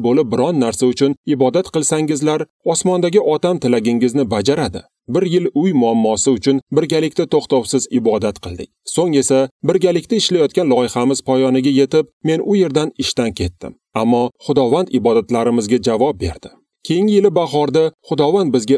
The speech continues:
uy berdi. Bu mo'jiza edi. Biz ijara uyda yashab, kamgina oylik bilan uy olishni orzu ham qilmagan edik. Ammo Xudo qudratli.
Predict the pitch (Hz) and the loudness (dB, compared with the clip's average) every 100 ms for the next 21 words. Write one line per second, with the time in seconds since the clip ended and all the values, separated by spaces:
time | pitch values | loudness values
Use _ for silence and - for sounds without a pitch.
0 | - 127 95 85 80 - _ _ - 165 | 0 -2 -2 -8 -12 -14 _ _ -4 0
1 | 135 113 104 110 160 95 - - _ - | 2 2 -2 -2 -2 -4 -8 -20 _ -2
2 | 190 180 135 165 170 143 170 151 131 123 | -2 0 -2 0 0 0 0 2 2 2
3 | 156 143 _ 165 202 175 180 147 147 143 | -2 -2 _ -2 0 0 0 0 2 0
4 | 156 123 156 160 - 175 214 127 139 135 | 0 0 0 -2 -2 0 0 0 0 0
5 | - 156 143 131 170 175 180 - 117 107 | 0 0 0 0 -2 -4 -4 -2 -2 0
6 | 92 92 87 87 - _ _ 113 120 123 | -2 -4 -4 -8 -14 _ _ -2 2 0
7 | 107 117 131 143 - - 117 110 101 101 | 0 0 2 0 -2 -2 0 0 -2 -6